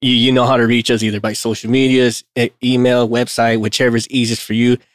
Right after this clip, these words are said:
Send us their, send us your feedback. Let us know what you feel, what you think, some stories that you might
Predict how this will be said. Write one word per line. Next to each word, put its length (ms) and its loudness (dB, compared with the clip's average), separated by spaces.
Send 220 2
us 100 2
their, 160 2
send 440 -2
us 120 2
your 160 4
feedback. 540 0
Let 160 2
us 220 0
know 340 2
what 200 0
you 120 6
feel, 320 2
what 200 2
you 100 4
think, 280 2
some 180 -6
stories 460 2
that 220 -6
you 280 -2
might 320 0